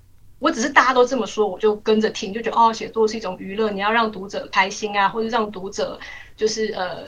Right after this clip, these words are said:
对你的故事有兴趣嘛，你才会想要读下去。但是这次读的时候，我才突然意识到，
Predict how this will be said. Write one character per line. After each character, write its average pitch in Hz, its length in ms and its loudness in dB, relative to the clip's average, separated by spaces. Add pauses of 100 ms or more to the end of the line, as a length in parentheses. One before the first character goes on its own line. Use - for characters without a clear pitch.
(100)
对 294 140 2
你 202 80 0
的 190 80 -4 (320)
故 277 160 0
事 262 140 0
有 - 140 -2
兴 269 220 0
趣 226 220 2
嘛， - 220 -2
你 - 80 -12
才 202 120 -2
会 247 80 4
想 220 140 2
要 220 80 4
读 190 180 -8
下 208 300 4
去。 220 300 -8 (340)
但 381 120 10
是 381 120 -2
这 392 160 2
次 330 180 -4
读 196 180 -8
的 214 60 2
时 220 80 -2
候， 277 60 2
我 - 80 -2
才 208 180 -4
突 302 140 -2
然 269 180 2
意 277 140 -2
识 247 260 -4
到， 226 340 8